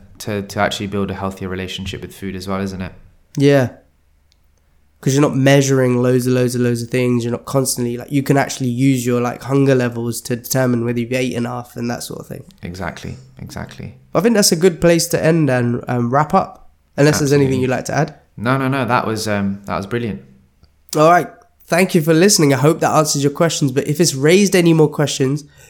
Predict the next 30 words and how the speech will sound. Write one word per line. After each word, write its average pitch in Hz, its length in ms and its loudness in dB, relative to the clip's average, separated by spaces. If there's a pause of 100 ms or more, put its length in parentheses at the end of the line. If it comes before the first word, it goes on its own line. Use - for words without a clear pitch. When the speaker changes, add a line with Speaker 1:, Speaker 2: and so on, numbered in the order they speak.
(140)
Speaker 2:
feel 170 320 0
free 175 300 -2
to 143 300 2 (320)
send 147 360 2
them 139 140 4
to 135 140 2
us. 135 380 2
Um, 120 240 0
either 131 200 0
D 131 260 2
M 135 280 4
us - 200 0
on 127 100 2
Instagram. 127 640 2 (600)
My 127 200 2
handle 135 320 4
is 123 280 0
Vin 131 280 2
and 123 360 -2
Beyond. 131 400 2
Nikhil's 127 400 0
is 120 480 -4 (420)
Speaker 1:
It's - 300 -6
Nikhil 104 400 -2
dot 98 260 0
S. 92 240 -2
That's - 240 -6 (140)
N 117 260 0
I 98 220 2
K 98 500 -2